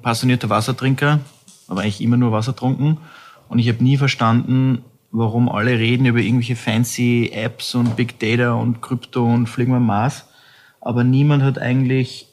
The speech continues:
beanstandet, dass wir mehrere hundert Milliarden Dollar Zuckerwasser durch die Gegend spazieren führen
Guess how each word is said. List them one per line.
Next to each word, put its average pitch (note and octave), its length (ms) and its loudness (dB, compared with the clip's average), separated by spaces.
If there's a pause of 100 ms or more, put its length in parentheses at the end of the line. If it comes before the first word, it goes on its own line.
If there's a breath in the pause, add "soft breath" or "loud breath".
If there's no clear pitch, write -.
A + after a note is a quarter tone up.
(120)
beanstandet, C3+ 800 0
dass B2+ 220 -4
wir B2 420 0
mehrere C3 540 0
hundert C#3+ 300 2
Milliarden B2 580 2
Dollar A#2+ 460 0
Zuckerwasser B2 1000 -2
durch A#2+ 200 -4
die A#2+ 140 -2
Gegend A#2 280 0
spazieren A2 420 -4
führen C3 360 0